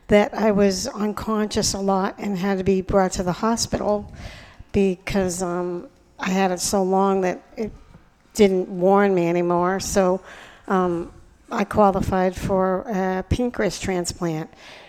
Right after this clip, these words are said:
and I had that done in two thousand five, which has been thirteen years now.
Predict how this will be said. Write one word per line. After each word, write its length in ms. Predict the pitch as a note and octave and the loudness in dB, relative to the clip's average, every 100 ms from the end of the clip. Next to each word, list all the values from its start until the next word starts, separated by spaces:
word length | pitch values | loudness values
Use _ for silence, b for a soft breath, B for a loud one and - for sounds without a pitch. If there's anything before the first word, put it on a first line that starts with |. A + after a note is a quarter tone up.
| - | -4
and 440 | F3+ E3+ E3 F3 | -2 0 0 0
I 120 | F3 | 0
had 280 | E3+ G3+ F#3 | -2 -2 0
that 220 | F3+ F3+ F3 | 0 0 0
done 220 | F#3 F#3 | 0 2
in 240 | F#3 F3+ | 0 -2
two 180 | E3 A3 | -2 -4
thousand 440 | G3 G#3 F3+ F#3 | 0 0 0 -2
five, 480 | E3+ G#3 F#3+ F3 F3+ | -2 -2 0 -2 -2
which 160 | F#3+ - | -4 -2
has 140 | F3+ | -4
been 320 | E3+ F3+ F3 | -2 -2 -2
thirteen 500 | E3 G3 F3+ G3+ F3+ | -2 -4 -2 -4 -2
years 320 | F#3 G3+ F#3+ F3+ | 0 0 0 -2
now. 400 | D#3+ E3 E3+ | -4 -2 -4